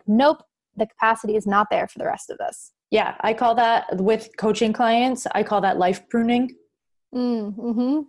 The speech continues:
Speaker 1: Love that. Yes.
Speaker 2: Right. We just cut away all the
Speaker 1: Mm-hmm.
Speaker 2: shit you don't need.
Speaker 1: Yep.
Speaker 2: I
Speaker 1: Mm-hmm.
Speaker 2: mean, people hate it in the first five minutes,
Speaker 1: <laughs>
Speaker 2: right?
Speaker 1: Right.
Speaker 2: Then they love it, like, an hour later.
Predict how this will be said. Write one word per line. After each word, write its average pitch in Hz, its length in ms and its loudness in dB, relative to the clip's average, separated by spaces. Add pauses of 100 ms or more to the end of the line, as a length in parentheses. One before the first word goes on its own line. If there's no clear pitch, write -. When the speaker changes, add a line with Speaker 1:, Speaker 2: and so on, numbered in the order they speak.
(220)
Speaker 1:
Love 226 240 0
that. - 240 -6 (480)
Yes. 330 240 0
Speaker 2:
Right. 208 160 -2 (440)
We 214 120 0
just 226 200 0
cut 226 220 0
away 233 640 4 (720)
all 208 80 -2
the 247 80 2
Speaker 1:
Mm-hmm. 254 40 4
Speaker 2:
shit 269 200 2
you 233 100 2
don't 233 160 2
need. 202 320 0 (480)
Speaker 1:
Yep. 202 280 -8 (300)
Speaker 2:
I - 360 -18
Speaker 1:
Mm-hmm. 214 180 -4
Speaker 2:
mean, 240 280 2
people 294 340 6
hate 233 340 2
it 190 200 2 (440)
in - 140 4
the 220 100 4
first 220 260 0
five 214 240 4
minutes, 196 380 0 (260)
Speaker 1:
<laughs> - 80 -20
Speaker 2:
right? 226 360 2 (640)
Speaker 1:
Right. 262 360 -2
Speaker 2:
Then 294 240 6
they 359 140 6
love 233 240 4
it, 190 260 2
like, 233 160 4
an 226 80 2
hour 202 360 4
later. 190 460 2